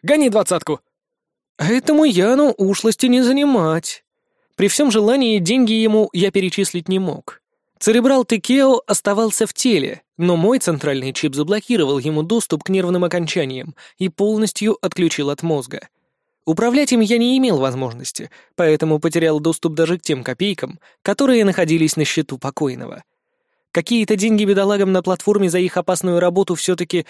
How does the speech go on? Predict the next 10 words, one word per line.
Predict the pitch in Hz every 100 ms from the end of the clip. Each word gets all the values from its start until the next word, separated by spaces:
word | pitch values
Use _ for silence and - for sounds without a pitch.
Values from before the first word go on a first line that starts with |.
| -
должны | 160 170 160 202 285
были | 151 131
перечислять, | 127 131 147 143 139 - - _ _ _
но | 180 180
и | 180
эта | 190 180 131 131
зарплата | 139 - 185 156
мне | 139 151
тоже | - 160 165 175
недоступна. | 165 165 - - 123 -